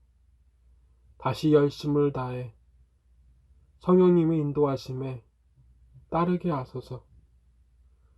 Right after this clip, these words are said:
이 시간 강팍한 저희의 마음에 믿음과 감동을 주사, 저희가 드리는 이 예배가 하나님을 기쁘시게 하고 영화롭게 하옵소서.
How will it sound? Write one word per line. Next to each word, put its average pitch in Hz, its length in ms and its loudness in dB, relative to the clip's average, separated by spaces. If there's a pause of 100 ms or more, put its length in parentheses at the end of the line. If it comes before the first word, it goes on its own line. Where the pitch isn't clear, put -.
(320)
이 156 80 -4
시간 160 360 0 (400)
강팍한 160 580 0
저희의 156 320 4
마음에 139 600 -4 (800)
믿음과 156 480 2
감동을 151 560 -2
주사, 135 400 -10 (1000)
저희가 151 400 4
드리는 165 540 2
이 165 60 0
예배가 147 500 0 (680)
하나님을 160 500 2
기쁘시게 - 600 -10
하고 135 440 -6 (760)
영화롭게 147 540 2
하옵소서. 135 720 -10